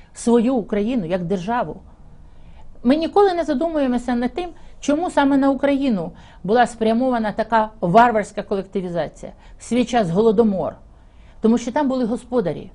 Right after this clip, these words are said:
господарі, які були вільними, які забезпечували себе, які дійсно, м, були господарями на своїй території. І звідти був дух незалежності, нескореності, бажання волі.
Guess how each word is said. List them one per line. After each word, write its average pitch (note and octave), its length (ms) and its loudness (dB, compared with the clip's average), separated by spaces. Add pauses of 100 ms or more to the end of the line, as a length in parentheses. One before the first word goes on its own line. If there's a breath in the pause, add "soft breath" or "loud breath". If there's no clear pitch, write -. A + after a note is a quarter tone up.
(340)
господарі, A3+ 720 2 (280 loud breath)
які A3 420 -2 (680 loud breath)
були B3 420 4
вільними, G#3+ 680 0 (380)
які A3 200 0
забезпечували A3+ 840 2
себе, F#3 400 -8
які G3+ 400 -2 (240 loud breath)
дійсно, F#3+ 720 2 (280)
м, G#3 200 -4
були A3+ 260 6
господарями G#3 680 4
на E3+ 100 -4
своїй G#3 240 -2
території. G3+ 580 -6 (320 soft breath)
І - 100 0
звідти A3+ 420 0
був G3+ 200 0
дух A3+ 240 0
незалежності, G3+ 840 0
нескореності, G3+ 960 2 (340 loud breath)
бажання B3 520 4
волі. G#3+ 420 0